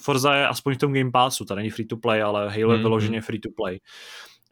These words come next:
Speaker 1: Eh, každopádně Coalition si musí vydupat teda nějakou, nějakou tu pozornost, aby, aby do nich taky Microsoft něco nasypal, aby, aby ta šestka dokázala víc vytěžit,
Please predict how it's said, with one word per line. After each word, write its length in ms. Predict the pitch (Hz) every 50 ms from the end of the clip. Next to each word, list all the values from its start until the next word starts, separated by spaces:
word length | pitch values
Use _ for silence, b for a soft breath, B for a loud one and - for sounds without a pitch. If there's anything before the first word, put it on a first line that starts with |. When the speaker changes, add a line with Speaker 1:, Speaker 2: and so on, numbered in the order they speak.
| -
Speaker 1:
Eh, 420 | - 101 104 104 104 101 107 113 -
každopádně 400 | - 123 135 135 156 151 151 156 -
Coalition 380 | 160 151 151 139 - - 156 147
si 100 | - 156
musí 240 | 147 - - 160
vydupat 420 | 143 135 147 160 - 107 95 - -
teda 160 | - 104 104
nějakou, 480 | 104 107 101 101 98 - 117 110 107 101
nějakou 320 | 117 110 98 - - 110
tu 120 | 113 120
pozornost, 560 | 110 - 110 104 113 104 110 113 110 - - 104
aby, 200 | 101 98 107 92
aby 220 | 98 104 110 110
do 60 | 110
nich 120 | 110 107 -
taky 220 | - 107 - 117
Microsoft 440 | 113 110 104 - 110 - - 113 -
něco 200 | 113 101 - 117
nasypal, 540 | 110 101 - 117 98 - 110 107 107 113 98
aby, 520 | 85 101 104 101 104 107 104 104 101 -
aby 180 | - 104 107 104
ta 100 | - 104
šestka 300 | - 107 - - - 107
dokázala 400 | 101 - - 107 101 110 107 107
víc 160 | 110 107 -
vytěžit, 380 | 104 98 - 104 95 110 110